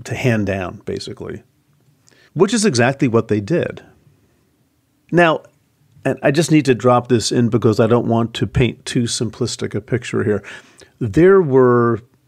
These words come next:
disagreements and politics and competing schools among the Masoretes,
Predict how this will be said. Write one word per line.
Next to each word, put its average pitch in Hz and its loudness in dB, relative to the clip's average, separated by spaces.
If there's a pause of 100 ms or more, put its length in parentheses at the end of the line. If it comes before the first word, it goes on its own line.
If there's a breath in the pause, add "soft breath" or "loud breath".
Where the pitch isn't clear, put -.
(120)
disagreements 120 0
and 113 -10
politics 120 -2
and 104 -6
competing 113 -6
schools 113 -2
among 107 -2
the 107 -6
Masoretes, 110 -6